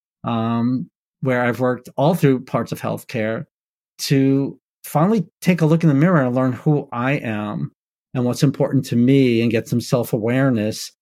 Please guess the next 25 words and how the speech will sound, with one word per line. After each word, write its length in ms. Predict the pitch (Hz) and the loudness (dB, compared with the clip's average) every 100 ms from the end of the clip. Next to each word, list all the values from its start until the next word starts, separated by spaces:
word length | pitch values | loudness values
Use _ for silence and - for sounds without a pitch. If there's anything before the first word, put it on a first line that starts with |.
| _ _ _ _ - | _ _ _ _ -4
And 480 | 135 127 123 123 - _ | -2 0 0 -2 -6 _
my 300 | - 135 127 | -2 2 2
life 280 | 127 135 151 | 2 2 2
has 140 | 151 117 | 2 2
been 280 | 135 127 113 | 0 2 0
just 320 | 123 - - | -2 -4 -4
transformed 960 | - 120 113 - 135 127 110 95 165 - _ - | 0 0 -2 -2 0 2 0 -2 -6 -8 _ 0
in 80 | 123 | 0
the 80 | |
last 340 | 107 110 110 - | 2 0 -2 -4
three 200 | 127 113 | -2 0
years 420 | 113 101 98 - | 0 0 -2 -6
to 160 | - 123 | -4 -4
a 80 | 113 | -4
point 480 | - 120 120 110 | -2 0 0 -2
that 380 | - 113 113 - _ _ _ _ | -4 -2 -2 -4 _ _ _ _
I 140 | 135 120 | -4 0
now 440 | 120 135 156 131 | 2 4 4 2
want 280 | 120 127 131 | 0 -2 0
to 80 | 151 | 0
give 320 | 131 113 - | 0 -2 -4
back 500 | 117 113 98 - - _ _ _ _ _ _ _ _ | -2 -2 -4 -10 -20 _ _ _ _ _ _ _ _
to 140 | - 131 | -2 0
the 100 | 120 | 0
profession 880 | 131 - 113 107 120 104 110 110 | -4 -4 -4 -4 -4 -4 -4 -8